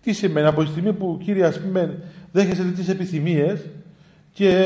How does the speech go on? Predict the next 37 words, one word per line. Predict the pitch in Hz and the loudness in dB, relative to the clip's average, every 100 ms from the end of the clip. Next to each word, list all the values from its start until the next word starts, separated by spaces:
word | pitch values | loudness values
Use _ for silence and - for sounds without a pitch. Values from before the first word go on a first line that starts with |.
| 175 180 196 | 4 2 2
είσαι | 196 | 0
εχμαλωτισμένος, | 196 185 190 165 151 190 202 | 0 4 4 2 0 2 2
το | 190 | 4
νου | 214 | 2
σου | - | 0
συνέχεια | - 185 202 | -2 0 2
είναι | 196 | 2
εχμαλωτισμένος | 190 196 180 156 202 165 | 2 0 0 0 -2 -2
εκεί, | - 220 285 - - - _ _ _ _ _ - | -6 -6 -8 -12 -20 -20 _ _ _ _ _ -12
ε, | 185 - - - - - _ | -12 -12 -16 -20 -20 -20 _
σαν, | - 226 202 | 0 2 6
ε, | 190 185 185 | 6 6 6
ε, | 190 196 202 196 196 | 4 0 -2 0 0
έπεσε | 185 160 | 0 -4
στην | - 165 | -4 -2
αμαρτία. | 147 135 147 131 113 | -2 -2 -6 -10 -8
Τι, | - 165 | -4 -2
τι | 175 | 2
έμεινε | 170 143 131 | 2 2 -2
δηλαδή | 120 120 120 | -4 -2 -2
να | 113 | 0
κάνεις, | 110 107 - - - - | -4 -4 -14 -20 -20 -8
αφού | 160 165 190 | -6 -2 -2
με | 170 | 0
τη | 151 | -2
φαντασία | 151 147 135 - 277 | -2 -2 -2 0 0
σου | 233 - - - - | 0 -6 -16 -18 0
τα | 220 | 2
έκαμες | 196 185 - | 4 2 2
όλα». | 156 107 - - - - _ _ _ _ _ _ _ _ _ _ - | 2 2 -4 -14 -20 -20 _ _ _ _ _ _ _ _ _ _ 2
Ο | 170 | 4
Άγιος | 202 254 | 4 0
Χρυσόστομος, | - - 214 - 151 139 147 - - - - | -4 2 2 2 -2 -2 -4 -12 -20 -20 -12
ο | 170 | -8
οποίος | - 185 | -4 -2
ήταν | 196 175 | 0 0
διακριτικός, | 185 - 156 139 - 156 147 - | 0 0 -4 -4 2 2 2 -6